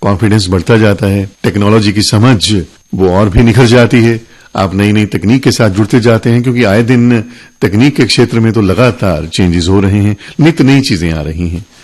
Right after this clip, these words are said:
तो उसके साथ आपको राब्ता रखना पड़ता है। जैसे जैसे आपका अनुभव होता जाता है, आपकी पकड़ मजबूत होती जाती है, तो आपकी सैलरी भी उस हिसाब से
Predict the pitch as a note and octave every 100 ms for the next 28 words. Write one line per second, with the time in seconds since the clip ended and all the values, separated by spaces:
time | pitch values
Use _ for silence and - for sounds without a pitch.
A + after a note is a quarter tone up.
0 | - - F3 - E3+ D3 D#3 D#3 - D3
1 | C3+ - - G#2+ - B2 F2+ D2 - -
2 | G2+ - - G#2 D#2+ F#2 C#3 C3 B2 C3
3 | B2 D#3 _ - E2+ G#2+ E3 D#3+ E3 F3+
4 | D#3+ D3+ D#3 D3 C#3+ C#3 B2+ B2+ C3 A2
5 | G2 F2+ E2 D#2+ - - G2+ B2 A#2+ A#2+
6 | A#2 G#2 G2 E2 D3+ A#2+ A2 G2+ E2 D#2+
7 | F2 F2+ C3 A3 - G#2+ G2 F#2 - _
8 | - G2 G#2+ - A#2+ - G#2+ F#2 B2 C#3+
9 | D#2 F#2 F#2 - _ - B2 - G2+ -
10 | E2 D#2 - F#3